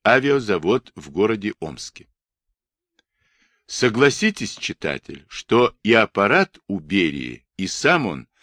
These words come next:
умели, особенно в критических ситуациях, работать быстро и качественно, а сам Лаврентий Павлович умел еще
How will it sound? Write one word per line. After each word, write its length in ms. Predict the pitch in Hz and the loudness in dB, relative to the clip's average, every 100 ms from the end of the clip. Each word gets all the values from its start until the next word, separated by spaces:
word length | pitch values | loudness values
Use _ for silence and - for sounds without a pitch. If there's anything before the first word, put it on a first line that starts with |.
| - - - | -20 -20 -2
умели, 520 | 117 139 175 165 - | 2 4 4 4 2
особенно 520 | 113 113 139 127 120 107 | 0 -2 -2 -2 -2 -4
в 80 | |
критических 760 | - 104 - 135 110 - - 92 | -4 -6 -4 -8 -8 -10 -12 -12
ситуациях, 800 | - - 90 113 139 - 147 - _ - - - | -10 -6 -2 0 -2 -4 -6 -8 _ -20 -18 -2
работать 560 | 101 107 117 - 87 | 0 4 2 2 -4
быстро 520 | 69 113 147 - 131 | 0 0 0 -2 -2
и 220 | 131 - 123 | -2 -4 -4
качественно, 880 | 147 98 - - - - 58 67 _ _ - - | 0 -2 -4 -14 -18 -18 -18 -18 _ _ -20 -6
а 140 | 92 104 | -4 -2
сам 320 | - 180 165 | 2 2 2
Лаврентий 540 | 123 104 107 87 90 | 2 2 0 -2 -6
Павлович 560 | - 82 71 69 - - _ _ | -2 -2 -2 -8 -14 -16 _ _
умел 340 | 104 113 147 170 | -2 2 4 4
еще 460 | - - 160 160 | 0 0 2 2